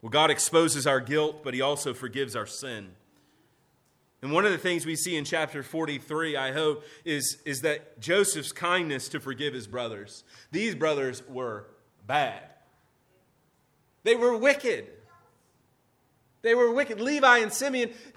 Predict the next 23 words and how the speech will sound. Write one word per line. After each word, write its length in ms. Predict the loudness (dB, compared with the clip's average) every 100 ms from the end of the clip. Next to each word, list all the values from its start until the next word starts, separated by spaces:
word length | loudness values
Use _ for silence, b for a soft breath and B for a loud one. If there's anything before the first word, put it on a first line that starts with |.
| -10 -10
slaughtered 580 | -12 -4 2 4 4
an 100 | 2
entire 500 | -2 -2 0 4 4
town 680 | 4 -2 0 4 4 2 0 -2
as 220 | -2 -2
retribution. 1080 | 0 0 0 -2 -2 -2 -2 -2 -4 -4 -8 -20 _ _ _ _ _ _ _ _ _ _ _ _ B B -16 -16 -16 -18 -20 -12
Reuben, 680 | 0 2 4 6 6 4 -6 -16 -20 _ _ _ -18 -14 -14 -14 _ _ _ _ _ -10
incest 720 | -6 -4 -2 2 2 2 0
with 160 | -2 0
his, 280 | -2 -4 -14 _
his 180 | -8 -6
mother 760 | -6 2 4 6 6 4 -4 b b b 0
in 100 | 4
order 240 | 6 8
to 60 | 6
try 160 | 6 6
to 100 | 6
take 260 | 4 2
the 120 | 0
throne 500 | -2 0 4 4 2
from 160 | -2 -4
his 140 | -4
father. 720 | -4 0 2 2 0 -6 -8